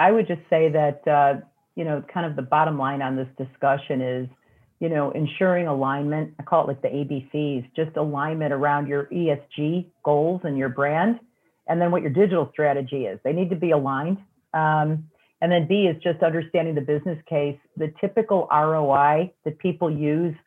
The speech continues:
two-year less payback on an energy program, it's different. What's the productivity? What's the utilization benefits? What's my E S G impact? How do I mitigate risk? Those need to play into your new business analytics to underwrite a, a case.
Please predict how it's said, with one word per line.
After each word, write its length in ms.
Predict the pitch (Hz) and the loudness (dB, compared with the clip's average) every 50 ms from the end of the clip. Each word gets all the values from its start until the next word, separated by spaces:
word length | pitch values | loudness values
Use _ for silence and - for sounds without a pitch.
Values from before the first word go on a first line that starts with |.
| _ _ _ _ _ - - | _ _ _ _ _ -6 0
two-year 420 | - 196 185 175 170 175 175 165 | 2 2 4 4 2 4 2 4
less 220 | 156 156 147 147 - - - | 4 4 2 2 0 2 4
payback 600 | 190 185 180 156 175 165 165 160 160 160 160 160 | 4 4 6 6 6 8 8 8 6 6 4 2
on 100 | 143 131 | 2 2
an 100 | 127 139 | 2 0
energy 360 | 151 165 170 160 156 - 170 | 0 0 0 -2 -2 -4 -6
program, 760 | 151 - - 156 156 151 143 156 156 156 156 156 156 156 156 - _ _ _ - | -4 0 2 2 2 2 2 2 2 2 2 2 0 -2 -4 -10 _ _ _ -10
it's 120 | 165 160 - | -10 -6 0
different. 380 | - 165 160 165 151 135 123 - - _ _ _ _ | 0 0 2 2 -2 -4 -4 -6 -10 _ _ _ _
What's 200 | - 170 170 170 | 2 2 2 2
the 60 | 175 | -4
productivity? 840 | 156 - - 160 156 151 156 - - 160 147 147 147 143 135 135 135 | -4 0 2 2 2 2 0 -2 -2 0 0 2 0 0 0 0 0
What's 240 | 120 151 156 156 - | 0 -2 -2 -2 -4
the 80 | 185 | -4
utilization 600 | 165 151 151 139 135 131 143 143 139 - - 147 | -4 -2 -2 -4 -2 0 0 0 0 -2 -6 -2
benefits? 540 | 131 143 139 135 135 135 - 139 131 131 131 - | 0 0 0 0 -2 -2 0 0 0 0 -2 -4
What's 180 | - 156 156 - | -6 -6 -4 -2
my 120 | 151 147 | -2 -2
E 180 | 135 143 147 143 | 0 0 -2 -2
S 60 | 143 - | -4 -4
G 120 | - 147 143 | -6 -4 -4
impact? 400 | 139 139 139 - 151 139 127 - | -4 -4 -2 -2 -2 -2 -2 -2
How 100 | 160 151 | -2 0
do 120 | 147 143 147 | 2 2 2
I 120 | 143 139 | 2 2
mitigate 440 | 139 139 143 143 135 131 143 139 147 | 0 0 -4 -4 -2 0 -2 -2 0
risk? 260 | 151 151 151 143 143 - - _ _ _ _ _ _ _ _ _ | 2 2 2 2 2 -2 -8 _ _ _ _ _ _ _ _ _
Those 280 | 247 180 160 175 170 160 175 | -4 2 4 6 6 4 4
need 160 | 185 170 151 | 0 -2 -2
to 60 | 135 | -4
play 300 | - - 170 151 143 143 | -2 0 2 2 4 2
into 140 | 143 143 143 | 2 0 0
your 140 | 139 131 131 | 0 0 0
new 160 | 135 135 135 | 0 0 0
business 380 | 127 143 139 131 127 147 139 131 | -2 -2 -2 -2 -2 -6 -4 -4
analytics 560 | - 143 139 135 123 123 131 143 175 185 - _ | -4 -2 -2 0 0 0 0 -2 -2 -4 -4 _
to 100 | - - | -8 -8
underwrite 340 | 143 147 147 139 139 135 131 | -6 -6 -4 -2 -2 -2 -2
a, 120 | 127 127 127 _ _ - | -4 -6 -8 _ _ -16
a 60 | 135 | -16
case. 380 | - - 147 139 143 180 214 | -8 -4 -2 -2 0 -2 -4